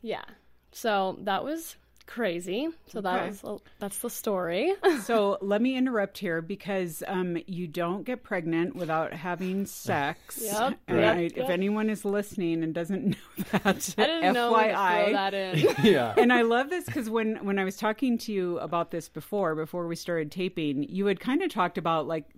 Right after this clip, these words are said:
Speaker 2: this was not your plan. You're not like, "Hey," I mean, you're both, I mean, here you are at a Christian school. You guys were in
Speaker 1: Right.
Speaker 2: Christian families and stuff. You're just not like, "Hey,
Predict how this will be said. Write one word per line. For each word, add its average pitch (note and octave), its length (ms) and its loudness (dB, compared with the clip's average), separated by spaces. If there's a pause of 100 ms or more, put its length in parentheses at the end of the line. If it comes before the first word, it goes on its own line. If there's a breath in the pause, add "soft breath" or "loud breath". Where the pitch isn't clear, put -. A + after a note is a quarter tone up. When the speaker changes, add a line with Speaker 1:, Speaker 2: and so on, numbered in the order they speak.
Speaker 2:
this - 240 -8
was F4+ 140 0
not F#3 400 2
your D#3+ 220 -4
plan. C#3+ 720 -2
You're F#3+ 160 -2
not G#3+ 280 0
like, F3 400 -2
"Hey," A#3 320 -4
I - 40 -6
mean, F#3 200 0
you're A#3 200 0
both, G3+ 320 0 (180)
I F#3 40 -8
mean, F#3 120 -2
here G#3+ 120 -2
you G3+ 140 0
are F#3+ 120 0
at F3+ 80 -4
a E3+ 40 -6
Christian G3 400 -6
school. F#3 520 -2
You F3 140 -6
guys E3+ 240 -2
were E3+ 80 -6
in E3+ 80 -4
Speaker 1:
Right. - 80 -8
Speaker 2:
Christian F3+ 300 -6
families E3 600 -2
and E3 100 -4
stuff. E3+ 240 -4
You're G3+ 140 0
just G3+ 320 -4
not F3+ 200 0
like, E3 240 -4
"Hey, G#3+ 320 -4